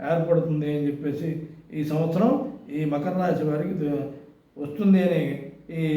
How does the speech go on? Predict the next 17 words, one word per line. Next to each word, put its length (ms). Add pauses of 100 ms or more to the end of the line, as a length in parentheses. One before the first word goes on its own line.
(520)
గ్రహస్థితిని 480
బట్టి 220
మనకి 300
ఇవాళ 400 (400)
తెలుస్తున్నది. 540 (320)
తర్వాత 440 (1400)
ఇంకా 500 (240)
ఉద్యోగ, 600 (540)
వ్యాపార, 540 (400)
వ్యవసాయ, 760 (320)
చేనేత 460
మొదలగు 540
రంగంలో 640
ఉన్నటువంటి 440
వారికి 380 (400)
విపరీతమైనటువంటి 920
ఖర్చు. 360